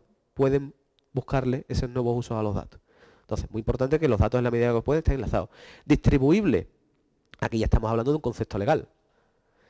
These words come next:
Si usted, el aviso legal que me pone en la página web es, eh, "Todos los datos pertenecen al Ayuntamiento de Gibalbinder Norte, eh, usted nada más que puede mirarlo, ni reproducirlo, vamos, ni comentarlo con el vecino",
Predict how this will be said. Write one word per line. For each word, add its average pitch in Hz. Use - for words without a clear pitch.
Si -
usted, 127
el 165
aviso 139
legal 156
que 156
me 151
pone 151
en 147
la 147
página 139
web 156
es, -
eh, 117
"Todos 156
los 160
datos 170
pertenecen 160
al 123
Ayuntamiento 117
de 131
Gibalbinder 127
Norte, 175
eh, 127
usted 131
nada 135
más 131
que 135
puede 127
mirarlo, 139
ni 160
reproducirlo, 135
vamos, 147
ni 120
comentarlo 117
con 156
el 165
vecino", 135